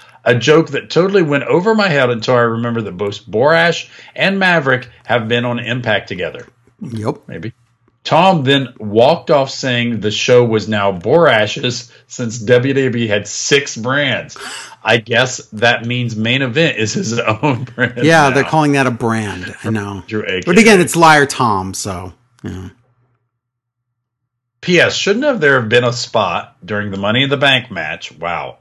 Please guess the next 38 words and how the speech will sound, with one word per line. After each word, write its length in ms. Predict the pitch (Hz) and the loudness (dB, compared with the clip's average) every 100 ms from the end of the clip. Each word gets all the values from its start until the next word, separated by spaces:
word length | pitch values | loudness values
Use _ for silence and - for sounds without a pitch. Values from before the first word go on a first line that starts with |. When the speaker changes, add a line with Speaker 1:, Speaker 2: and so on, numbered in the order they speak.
| _ - | _ -4
Speaker 1:
fill 180 | 107 104 | -2 -2
in 80 | 104 | -4
the 80 | 87 | -6
blank 340 | 85 98 92 | -6 -4 -6
here, 340 | 120 123 87 - - - _ | -2 -2 -2 -8 -20 -20 _
where 280 | 139 135 107 | 4 6 4
Byron 640 | 87 110 117 135 160 175 175 - | 2 2 4 4 2 -2 -4 -8
was 280 | 113 120 - | -4 -4 -6
thrown 420 | 131 135 143 131 | -6 -4 -4 -6
through 280 | - 127 117 | -6 -2 -2
a 40 | |
Speaker 2:
Bri-, 100 | 101 | 2
Speaker 1:
skylight? 400 | 147 156 156 156 | 6 6 6 6
Speaker 2:
Daniel 280 | 170 190 208 | 6 6 6
Speaker 1:
So 40 | |
Speaker 2:
Bryan. 360 | 170 165 147 120 | 6 6 4 2
Speaker 1:
comment- 180 | 139 160 | 0 4
Speaker 2:
No, 320 | 165 143 101 | 4 4 2
Daniel 340 | 92 131 151 139 | -2 0 2 2
Bryan. 400 | 131 113 95 - _ _ | 0 -2 -8 -16 _ _
Speaker 1:
Bryan 520 | 123 143 202 233 175 135 _ | 0 2 2 0 -2 -10 _
was 220 | 120 120 | -14 -12
thrown 240 | - 143 135 | -6 -4 -4
through, 280 | 139 127 117 | -4 -6 -2
through 180 | 123 | -2
a 40 | 110 | -2
skylight, 640 | - 156 165 123 107 - - _ | -2 2 2 2 0 -2 -16 _
so 160 | - 123 | -8 -4
the 60 | |
commentators 720 | - 143 156 151 147 135 127 127 - | -2 0 0 2 2 2 -2 -6 -6
could 180 | 120 - | -6 0
say, 320 | 120 110 - - - | 2 2 0 -20 -20
"Bryan 560 | - 113 110 127 143 135 | -10 0 4 4 2 0
has 120 | 110 | -4
shattered 440 | - 113 120 120 | -2 0 0 -2
the 80 | 110 | -4
glass 360 | 98 90 98 - | -4 -4 -4 -6
ceiling." 440 | - 76 69 | -10 -12 -14